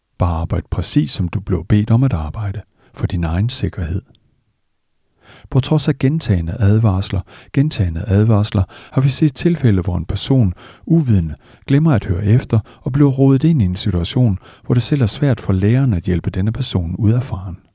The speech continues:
Så lad være med at gøre det. Hvis noget begynder utilsigtet, kan du ikke gøre for det. Måske har du tidligere praktiseret noget med for eksempel et ord,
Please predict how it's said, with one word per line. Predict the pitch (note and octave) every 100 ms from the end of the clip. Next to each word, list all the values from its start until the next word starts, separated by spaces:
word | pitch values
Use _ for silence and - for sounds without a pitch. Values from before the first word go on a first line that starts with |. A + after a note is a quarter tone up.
| _ _ _ _ _ _
Så | -
lad | C#3
være | C#3 E3
med | E2+
at | E2+ -
gøre | F2+ E2+
det. | F#2 - _ _ _ _ _ _ _ _ _ _ _ _ _ -
Hvis | C#3
noget | D#3+ F3+
begynder | B2+ - A2
utilsigtet, | F2+ G#2+ C3 A2 G#2 - A2 G#2+ G2+ -
kan | - C3+
du |
ikke | D3 -
gøre | D3
for | - E2+
det. | G2 F2 _ _ _ _ _ -
Måske | G2 G#2
har | E2
du | E2
tidligere | F#2 - G#2+ G#2+
praktiseret | - F#2+ - - B2+ A#2 F#2 - -
noget | B2 B2
med | A#2
for | -
eksempel | - B2 G#2
et | F2 -
ord, | A2+ A2+ F2